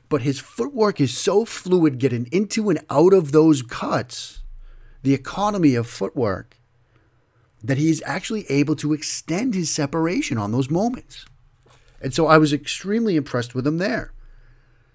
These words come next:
If you want sort of a gr-, a great example of that, you know,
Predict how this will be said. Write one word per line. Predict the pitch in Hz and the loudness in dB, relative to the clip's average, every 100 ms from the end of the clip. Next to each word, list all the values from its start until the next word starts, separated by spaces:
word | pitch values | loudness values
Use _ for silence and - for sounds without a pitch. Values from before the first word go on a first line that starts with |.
| _ _ _ _ - | _ _ _ _ -4
If | 143 139 | -2 4
you | 160 | 6
want | 165 180 | 6 2
sort | 196 | 0
of | 151 | 2
a | 135 | 2
gr-, | 151 | 2
a | 139 | 2
great | 117 120 160 | 2 6 6
example | 156 113 143 147 147 131 | 4 2 4 4 4 0
of | 107 | 0
that, | 101 95 92 _ _ _ _ _ _ _ _ _ _ _ _ _ - | -2 -2 -4 _ _ _ _ _ _ _ _ _ _ _ _ _ -4
you | 131 | -2
know, | 104 - | 0 -4